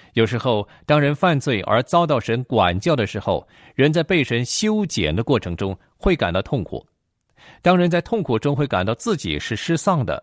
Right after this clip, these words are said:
会觉得神不再理他了，不再爱他了。其实，神是出于爱，他才管教人，为了要人及早回转，好得回神的福气。神一旦把我们拯救回来，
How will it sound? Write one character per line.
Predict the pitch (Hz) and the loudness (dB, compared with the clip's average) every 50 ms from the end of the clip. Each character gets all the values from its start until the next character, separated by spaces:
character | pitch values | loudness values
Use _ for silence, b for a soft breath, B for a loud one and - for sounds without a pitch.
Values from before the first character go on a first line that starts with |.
| _ _ | _ _
会 | _ - - 143 | _ -2 -2 0
觉 | - 120 113 | 0 0 0
得 | 113 110 110 | 0 0 -2
神 | - - 113 98 107 117 123 120 - | -2 -2 -2 -2 0 -2 -4 -6 -4
不 | - 147 | -2 0
再 | 135 - 110 | 0 2 0
理 | 98 80 67 67 | 0 -2 -6 -6
他 | - - 101 | 0 2 2
了， | 107 104 101 - | 2 2 0 -4
不 | _ - 135 | _ -6 -2
再 | 131 139 131 | -2 -2 0
爱 | - - 196 160 113 90 | 0 0 0 0 0 -2
他 | - 80 80 | -4 -4 -4
了。 | 78 - - _ _ _ b b b b b b b | -4 -4 -6 _ _ _ b b b b b b b
其 | - - - 120 | -8 -4 -2 -2
实， | 101 107 101 104 110 b b b b b b - | -2 -2 -2 -4 -4 b b b b b b -14
神 | - - - - 123 135 | -12 -6 -2 0 0 2
是 | - 156 | 2 0
出 | 143 - 151 139 | -2 -2 -2 0
于 | 117 110 117 - _ | 0 0 -2 -2 _
爱， | - 165 156 127 101 80 71 - _ _ _ _ _ | -2 0 0 0 0 -2 -4 -6 _ _ _ _ _
他 | - - - 104 104 | -8 -4 -4 -2 -2
才 | - 82 | -2 -4
管 | 82 - 76 71 76 | -4 -2 -2 -2 -2
教 | - 90 85 | -2 -4 -4
人， | 76 65 65 78 101 - _ _ _ _ _ | -4 -4 -6 -8 -10 -12 _ _ _ _ _
为 | 147 156 | 0 0
了 | 143 131 | 2 2
要 | 131 135 120 | 2 2 2
人 | 107 101 104 113 | 2 0 -2 -4
及 | 107 - - 135 139 175 208 190 | -6 -6 -4 -2 0 0 0 0
早 | 147 - 101 78 73 | 0 0 0 0 0
回 | 71 - _ - 92 110 | -2 -4 _ -2 -2 0
转， | - 85 67 - b b b b b b | 0 0 -2 -4 b b b b b b
好 | - 104 95 95 98 98 | -2 0 2 2 0 -2
得 | - - 113 143 160 | -2 -2 0 0 0
回 | 151 - - 82 82 85 92 - _ | -2 -2 -4 -4 -2 -2 -4 -4 _
神 | - - - 90 85 90 | -10 -6 -4 -2 -2 -2
的 | - | -2
福 | - - 76 | -4 -6 -8
气。 | 78 - - 80 - - _ _ _ _ _ _ _ _ _ _ _ _ _ _ _ b b b b b b b b b b b b - | -8 -6 -8 -8 -10 -10 _ _ _ _ _ _ _ _ _ _ _ _ _ _ _ b b b b b b b b b b b b -4
神 | - - 147 175 185 | 0 2 4 4 4
一 | 208 220 | 2 2
旦 | 208 202 170 | 2 2 2
把 | 143 156 156 | 4 2 2
我 | 143 120 110 | 2 2 0
们 | 107 117 120 120 | 0 0 -2 -2
拯 | - - 113 110 117 113 | -2 -2 -2 0 0 0
救 | - - 131 | 0 0 0
回 | 101 92 90 | 0 -2 0
来， | 85 80 82 | 0 0 -2